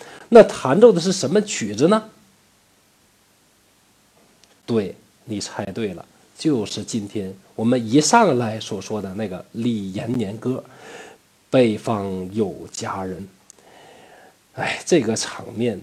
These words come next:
大家可以想象了，刚杀完人，双手沾满鲜血，然后宴请大家去庆祝。庆祝的过程当中，演奏音乐的乐器是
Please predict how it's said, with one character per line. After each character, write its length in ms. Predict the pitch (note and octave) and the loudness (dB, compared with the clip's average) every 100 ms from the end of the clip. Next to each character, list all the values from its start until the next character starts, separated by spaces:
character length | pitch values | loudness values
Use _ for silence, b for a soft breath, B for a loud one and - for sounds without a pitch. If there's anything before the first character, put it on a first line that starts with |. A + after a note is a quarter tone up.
| - | -10
大 100 | B2+ | -8
家 100 | A2+ | -8
可 200 | G#2+ - | -10 -10
以 160 | G#2 A#2+ | -6 -6
想 200 | - G#2+ - | -6 -10 -8
象 200 | B2 A#2 | -4 -4
了， 100 | F2 - - _ _ _ _ _ _ _ _ _ _ - | -6 -12 -20 _ _ _ _ _ _ _ _ _ _ -8
刚 180 | - C3+ | -2 0
杀 200 | B2+ C3 | 0 2
完 120 | B2+ A2+ | 2 2
人， 180 | A2+ - | 0 -6
双 420 | - - B2 B2 | -8 0 2 2
手 200 | A#2+ G#2 | 0 -4
沾 200 | - B2 | -2 0
满 160 | A#2+ G#2 | 0 -2
鲜 200 | C3 B2 | -2 -2
血， 300 | G#2+ - - _ _ b b b b - | -4 -10 -14 _ _ b b b b -10
然 260 | G#2+ C3 | 0 2
后 280 | D3+ G3+ - - | 6 6 4 0
宴 240 | F3+ B2+ | 2 2
请 180 | - G#2 | -4 -8
大 160 | A2+ C#3+ | -6 -6
家 200 | A#2+ B2+ | -6 -6
去 160 | - D3 | -4 -4
庆 260 | - C3+ | -2 -4
祝。 120 | E3 - _ _ _ - | -6 -12 _ _ _ -4
庆 200 | - G#3 | 2 6
祝 140 | G#3 | 8
的 80 | G3 | 8
过 180 | G3+ F3+ | 8 8
程 160 | F3 | 6
当 200 | F3+ F#3 | 6 6
中， 200 | F#3+ F#3+ B B | 6 4 B B
演 440 | B2+ C3+ B2+ A2+ A#2 | -2 0 2 2 2
奏 220 | - G3+ | 6 6
音 220 | E3 G#3 | 6 4
乐 120 | A3 E3+ | 6 6
的 80 | |
乐 240 | D#3+ G#3+ D#3 | 6 4 4
器 280 | - E3+ - B B | 2 -4 -6 B B
是 300 | - G3 E3+ | -4 0 0